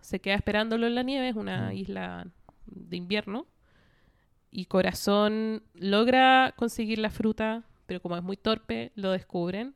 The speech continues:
Speaker 2: Mm. Cuando
Speaker 1: Eh,
Speaker 2: estaba saliendo todo bien, porque había como que insonorizado todo, pero se
Speaker 1: Mm.
Speaker 2: cae.
Speaker 1: Y, y recibe muchos disparos.
Speaker 2: Mm.
Speaker 1: Entonces, cuando logra llegar donde está Lo, él ya está muy herido.
Speaker 2: Mm.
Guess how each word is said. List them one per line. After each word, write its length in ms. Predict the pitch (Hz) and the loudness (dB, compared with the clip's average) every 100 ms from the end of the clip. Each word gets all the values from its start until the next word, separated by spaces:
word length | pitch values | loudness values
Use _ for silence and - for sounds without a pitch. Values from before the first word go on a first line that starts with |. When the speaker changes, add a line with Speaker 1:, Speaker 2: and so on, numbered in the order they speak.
| - | -6
Speaker 2:
Mm. 160 | 120 95 - _ | -4 -4 -10 _
Cuando 280 | - 110 117 | -2 0 0
Speaker 1:
Eh, 140 | - | -4
Speaker 2:
estaba 200 | - 131 | -6 -6
saliendo 300 | 120 131 127 113 | -4 -4 -4 0
todo 220 | 131 131 | 2 2
bien, 220 | 156 151 | 2 -2
porque 200 | 117 110 | -6 -4
había 240 | 107 127 | -2 -2
como 220 | 120 120 113 | -2 -2 -2
que 160 | 117 - | -4 -2
insonorizado 640 | 123 131 117 117 - 135 | -2 0 -2 -2 -2 -2
todo, 320 | 139 165 156 | 0 0 0
pero 160 | 147 208 | -2 -2
se 100 | 196 | 0
Speaker 1:
Mm. 40 | |
Speaker 2:
cae. 300 | 185 139 110 - - - - - _ | 0 0 0 -6 -20 -20 -20 -20 _
Speaker 1:
Y, 160 | - 196 | -4 2
y 320 | 196 196 185 | 4 4 2
recibe 400 | 180 180 - 196 | 2 -2 0 0
muchos 400 | 202 196 - 214 | 2 -2 -4 -6
disparos. 640 | 202 - - 220 214 190 185 | -8 -6 0 2 4 2 0
Speaker 2:
Mm. 40 | |
Speaker 1:
Entonces, 320 | 185 190 214 | -2 -4 -4
cuando 500 | - 190 180 175 175 | -2 -2 2 2 4
logra 260 | 180 185 196 | 2 2 0
llegar 360 | 196 185 190 196 | 0 0 0 0
donde 200 | 196 185 | -2 -4
está 400 | - 185 180 180 | -4 0 2 2
Lo, 340 | 180 190 196 | 2 4 4
él 100 | 190 180 | 0 0
ya 120 | 180 | -4
está 180 | - 190 | -2 -4
muy 240 | 185 190 | -2 -2
herido. 320 | 170 139 190 | -2 -4 -6
Speaker 2:
Mm. 120 | - | -6